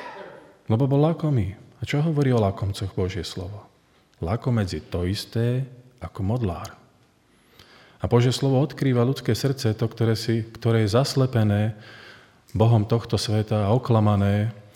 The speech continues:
že slúži Bohu. A vlastne týmto slovom Pán Ježiš odkryl tohto mládenca ako modlára, ktorý zneúcťuje Boha, ktorý namiesto lásky k blížnemu predstavuje Bohu svoju pýchu.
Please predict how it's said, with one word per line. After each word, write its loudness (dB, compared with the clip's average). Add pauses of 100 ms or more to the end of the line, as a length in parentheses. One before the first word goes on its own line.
(240)
že -4
slúži 0
Bohu. 0 (240)
A -6
vlastne 0
týmto -2
slovom 0
Pán 0
Ježiš -4
odkryl -2 (400)
tohto -2
mládenca -2
ako -14
modlára, 0 (880)
ktorý -2
zneúcťuje -2
Boha, -2 (1080)
ktorý 4
namiesto 4
lásky 2
k -4
blížnemu 0
predstavuje -2
Bohu -2
svoju -6
pýchu. -6